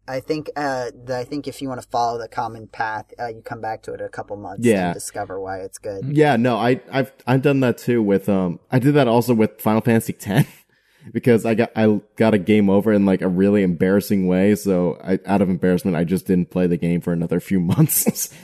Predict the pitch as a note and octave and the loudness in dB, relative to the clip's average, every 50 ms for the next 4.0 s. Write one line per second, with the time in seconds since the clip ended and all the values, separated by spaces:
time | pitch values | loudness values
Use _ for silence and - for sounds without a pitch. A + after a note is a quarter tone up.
0 | F3+ - F3+ - _ _ _ _ _ _ _ _ _ - - B2 - D#3 E3 D#3 | -20 -18 -20 -20 _ _ _ _ _ _ _ _ _ -6 -4 -2 0 0 2 2
1 | D#3 D3+ C#3 D#3 D#3 D3+ - B2 A2 G#2+ G#2 B2+ C#3 C3+ - G3+ G3 F#3+ F3+ F3+ | 2 2 2 2 0 0 2 2 0 2 2 0 -2 -2 0 0 0 2 2 4
2 | E3 C3 A2+ A2 G#2+ G2+ F#2 F2+ F2 D#2 D#2 D2+ D2 D2 C#2+ C2 - - - - | 4 4 4 4 4 2 2 0 -2 -2 -4 -4 -4 -6 -6 -8 -10 -12 -12 -14
3 | - - - - - F#2+ - _ _ _ _ _ _ _ - - G2+ A#2 B2 | -16 -12 -12 -12 -12 -12 -14 _ _ _ _ _ _ _ -8 -4 -2 -2 -2